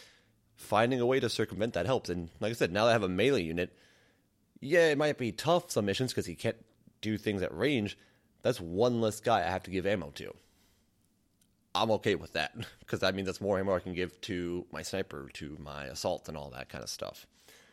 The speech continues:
So this ballistic system, I gotta say, it's, it is amazing 'cause it also applies to the enemies too.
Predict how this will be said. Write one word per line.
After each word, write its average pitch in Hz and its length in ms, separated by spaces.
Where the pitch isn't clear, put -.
So - 160
this 139 180
ballistic 110 440
system, 101 400
I 95 120
gotta 92 160
say, - 260
it's, - 440
it 120 180
is 110 220
amazing 90 680
'cause 107 140
it - 20
also 139 220
applies 117 260
to 107 80
the 110 60
enemies 104 260
too. 120 260